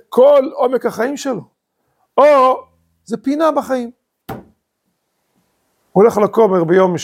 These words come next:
ביום ראשון, להבדיל אלף אלפי הבדלות. אז יש לו פינה בחיים של קודש. ויכול להיות שזה לא יהיה עבודה זרה, זה, זה אמיתי. לאלוקים חיים, יש לו בעצם פינה, פינה חמה בליבו. הוא רוצה לבטא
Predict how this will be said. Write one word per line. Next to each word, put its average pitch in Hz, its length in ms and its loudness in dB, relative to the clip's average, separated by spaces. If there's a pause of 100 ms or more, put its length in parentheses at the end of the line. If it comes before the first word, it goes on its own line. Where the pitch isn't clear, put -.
(120)
ביום 175 200 -2
ראשון, 135 280 -8 (720)
להבדיל 165 280 0
אלף 139 160 -4
אלפי 151 100 -2
הבדלות. 143 400 -6 (1000)
אז 190 100 4
יש 240 120 2
לו 262 100 2
פינה 285 240 4
בחיים 269 260 0
של 226 120 -4
קודש. - 500 -10 (840)
ויכול 277 300 2
להיות 294 180 0
שזה 233 220 -2
לא 294 80 4
יהיה 311 180 4
עבודה 254 260 0
זרה, 180 320 -2
זה, 151 140 -8 (140)
זה 302 180 0
אמיתי. 320 460 -4 (460)
לאלוקים 247 340 2
חיים, 339 460 2 (340)
יש 254 240 2
לו 240 80 4
בעצם 233 460 0
פינה, 208 320 -4 (500)
פינה 220 260 0
חמה 214 280 0
בליבו. 180 440 -2 (460)
הוא 214 100 2
רוצה 214 220 4
לבטא 220 460 2